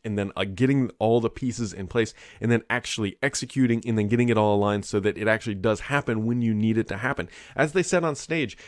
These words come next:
uh, building games is very difficult, very difficult. Um, a-, and getting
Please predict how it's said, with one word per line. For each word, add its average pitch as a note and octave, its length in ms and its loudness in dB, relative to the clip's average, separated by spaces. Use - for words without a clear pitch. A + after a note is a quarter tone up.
uh, - 80 -2
building D#3 420 4
games C3+ 260 0
is F#2 120 -4
very A#2+ 480 0
difficult, F#2+ 520 -6
very D#3 380 2
difficult. F#2+ 560 -6
Um, F2 360 -2
a-, G#2+ 220 -6
and G#2 260 -2
getting D3 360 4